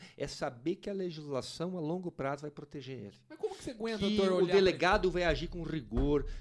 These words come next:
Speaker 1: que o promotor vai agir com rigor, que o juiz vai trabalhar naquele caso de forma exemplar, como trabalhou, mas que a longo prazo a tendência é conseguir resultados não por culpa do Tribunal de Justiça,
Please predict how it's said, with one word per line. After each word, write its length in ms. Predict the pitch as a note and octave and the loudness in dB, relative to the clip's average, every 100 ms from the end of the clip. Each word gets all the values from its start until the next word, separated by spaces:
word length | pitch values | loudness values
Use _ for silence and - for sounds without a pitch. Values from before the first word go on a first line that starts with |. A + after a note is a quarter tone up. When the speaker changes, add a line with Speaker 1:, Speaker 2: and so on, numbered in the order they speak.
| - | -4
Speaker 1:
que 100 | F3 | -6
o 20 | |
promotor 760 | - F#3+ F3+ D#3+ - G#3 G#3 | -2 -2 -2 -10 -10 -6 -6
vai 160 | F#3+ D#3+ | -6 -8
agir 240 | D3 B2 | -10 -12
com 180 | C#3+ C#3 | -16 -16
rigor, 460 | B2+ B2 G2 A#2 B2 | -12 -12 -6 -6 -6
que 100 | F3+ | -8
o 20 | |
juiz 520 | C3 C#3 C3+ F#3 F#3 | -12 -12 -10 -10 -10
vai 140 | C3+ C3 | -10 -10
trabalhar 840 | D3+ C#3 A#2 G#2 G2+ C#3 E3+ - - - | -6 -4 -4 -4 0 2 0 -6 -20 -16
naquele 340 | A2+ - C3 B2 | -16 -12 -8 -8
caso 800 | B2 B2+ D3+ G3 B2+ C#3+ A2+ - - _ | -2 0 2 2 2 2 2 -2 -20 _
de 220 | A#2+ A2+ | -16 -12
forma 340 | C#3+ - E3+ F#3 | -12 -8 -6 -6
exemplar, 760 | F3 G3 G#3 G#3 D3+ D3+ E3 | -8 -8 -10 -4 0 0 0
como 240 | D#3 F3 G#3+ | -4 -8 -8
trabalhou, 600 | G3+ F#3 F#3 D3 C#3 B2+ - - | -8 -8 -6 -4 -6 -8 -14 -20
mas 300 | C3+ E3+ - | -10 -10 -8
que 100 | G3 | -8
a 40 | |
longo 640 | F3 E3+ F#3 G3 B3+ C4 A3 - | -6 -6 -4 -6 -8 -12 -14 -8
prazo 500 | D#3 D3+ F3+ F#3 D#3+ | -4 -4 -4 -8 -6
a 60 | F3+ | -8
tendência 960 | - F#3 E3 C#3+ B2 D3 G3+ - - | -6 -6 -4 -8 -10 -10 -10 -12 -14
é 80 | - | -12
conseguir 600 | - A#3 G3 - D3 F3+ | -12 -16 -14 -16 -12 -10
resultados 880 | E3 D#3 D3 C#3 B2+ B2 E3+ C#4+ - - - _ _ - | -8 -8 -10 -8 -6 -4 -6 -10 -16 -20 -20 _ _ -14
não 300 | D#3+ C4 G4 | -2 0 0
por 240 | - F4+ | -2 -2
culpa 240 | - C4+ D4 | -2 -8 -8
do 60 | |
Tribunal 320 | - A#3 A3+ A3 | -10 -8 -6 -6
de 80 | |
Justiça, 580 | G#3+ G#3 - A3 - - | -8 -10 -10 -10 -12 -18